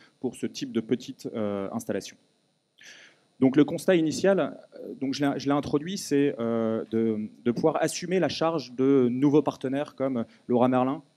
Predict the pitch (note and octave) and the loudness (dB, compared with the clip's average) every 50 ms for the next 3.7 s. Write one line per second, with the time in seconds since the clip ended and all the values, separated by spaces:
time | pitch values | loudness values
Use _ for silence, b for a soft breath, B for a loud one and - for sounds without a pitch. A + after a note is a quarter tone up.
0 | _ _ F2 A2+ A2+ A2 A2 A2+ A2 A#2 A2+ - C#3+ C3 C#3 C#3 C#3 - - D3 | _ _ -12 -10 -10 -8 -8 -8 -10 -10 -10 -12 -6 -2 -2 -2 -2 0 0 0
1 | D#3+ F3 D#3+ B2+ A#2+ - - B2 - C#3 C3+ C3 B2+ C#3+ E3 F3+ F#3 E3+ - - | 0 -2 -4 -8 -10 -10 -6 0 2 2 4 2 2 0 -4 -8 -10 -12 -10 -8
2 | A#2 A#2 A2+ A2+ A2+ A2+ A#2+ C#3 C3 - D3+ D3 D3 E3 G3+ b b b b b | -6 -6 -4 -4 -4 -4 -6 -6 -4 -2 0 0 0 0 -4 b b b b b
3 | b b _ A2+ A2+ G#2 - - D3+ E3 - - - | b b _ -8 -8 -8 -4 -2 -2 -2 -2 -6 -8